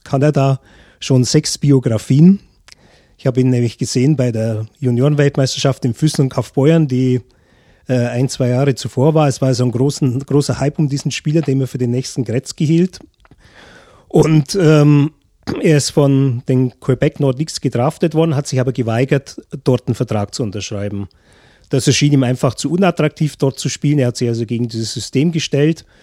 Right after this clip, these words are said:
und hat noch ein Jahr lang, äh, Junioren-Eishockey weitergespielt. Das war möglich. Und er hat dann dadurch auch bei diesen Olympischen Spielen, äh, die Möglichkeit gehabt, äh, mitzuspielen. Und er war natürlich damals schon ein sehr prägender Spieler.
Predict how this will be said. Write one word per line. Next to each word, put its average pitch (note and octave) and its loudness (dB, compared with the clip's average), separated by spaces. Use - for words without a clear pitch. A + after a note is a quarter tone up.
und A#2+ -2
hat C#3+ 0
noch C3+ -2
ein B2+ -2
Jahr A#2 2
lang, C3+ 0
äh, B2 0
Junioren-Eishockey B2 0
weitergespielt. G2 -8
Das G#2+ -6
war A2+ -2
möglich. D3+ 0
Und F3+ 2
er C#3 -2
hat E3+ 0
dann E3+ 0
dadurch D3+ 0
auch C#3 -2
bei C3+ 0
diesen C#3 -2
Olympischen C3 -2
Spielen, A2+ -4
äh, A2 0
die A2 -4
Möglichkeit G#2+ -4
gehabt, F#2+ -4
äh, G#2+ -4
mitzuspielen. G#2+ -4
Und G#2+ -8
er A2 -2
war G#2+ -2
natürlich A#2 -4
damals A2 -2
schon G#2+ -4
ein G2+ -4
sehr G2+ -8
prägender G#2+ -6
Spieler. C3 -2